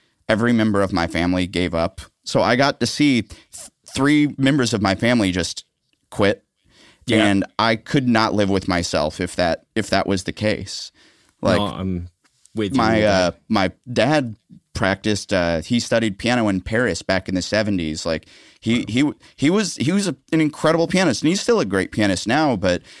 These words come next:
Speaker 1: getting to know that all of these people in my family gave it a go and didn't wanna do it kind of s-, sat with me really early on. I was like, "I can't, I can't just be the fourth person in my family to go work at a bookstore."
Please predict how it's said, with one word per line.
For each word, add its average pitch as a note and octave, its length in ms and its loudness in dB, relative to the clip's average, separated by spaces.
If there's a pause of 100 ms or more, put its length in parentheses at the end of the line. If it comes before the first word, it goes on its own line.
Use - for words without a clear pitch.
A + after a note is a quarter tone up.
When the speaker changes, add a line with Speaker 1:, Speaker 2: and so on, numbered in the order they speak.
(180)
Speaker 1:
getting C#3 260 2
to E3 100 -2
know C#3 320 2
that G2+ 240 -2 (120)
all A#2 180 2
of A2+ 120 -2
these A2 220 2
people B2 300 -2
in F#2+ 60 2
my E2+ 120 0
family F#2 480 0 (840)
gave A#2 200 2
it A2 100 0
a A#2 80 2
go G#2 380 0
and F#2 260 0
didn't G2+ 260 0
wanna F#2+ 200 0
do F#2+ 260 0
it D#2+ 240 0 (200)
kind A2 240 0
of F#2 120 -4 (240)
s-, - 180 -14
sat G#2+ 300 0
with G2 160 -2
me F2 120 0
really F#2+ 280 0
early F2 260 0
on. F#2 120 0
I F2+ 40 -2
was F2 100 -6
like, E2+ 200 -4
"I G2+ 80 0
can't, G2+ 320 -2 (300)
I G2+ 80 0
can't C3 240 -2
just B2 180 -4
be A2 340 0
the A2+ 160 -2
fourth G#2+ 440 -2
person G#2 400 0
in F#2 120 0
my F2+ 140 0
family F2+ 480 -2
to E2+ 240 -6 (420)
go F#2+ 300 0 (120)
work F#2+ 340 -2
at F2+ 60 -2
a E2+ 60 0
bookstore." C#2 640 -6